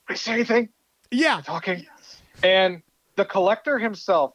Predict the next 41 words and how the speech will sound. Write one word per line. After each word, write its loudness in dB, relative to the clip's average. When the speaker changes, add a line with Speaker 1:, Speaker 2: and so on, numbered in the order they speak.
Speaker 1:
Benicio -2
del 2
Toro, 0
he -2
is 0
just -6
so 2
charismatic 0
for 0
that 0
Speaker 2:
<laughs> -20
Speaker 1:
role 0
that -2
he 2
is 0
absolutely 0
perfect. -2
He's 0
just, -2
like, 2
weird 2
and -8
awkward. -6
And 0
I'm, -4
like, 0
paying 2
attention -4
'cause -4
this -12
is, -10
like, 2
the -8
second -2
or -2
third -2
time -2
I 0
see -6
this -2
movie. -2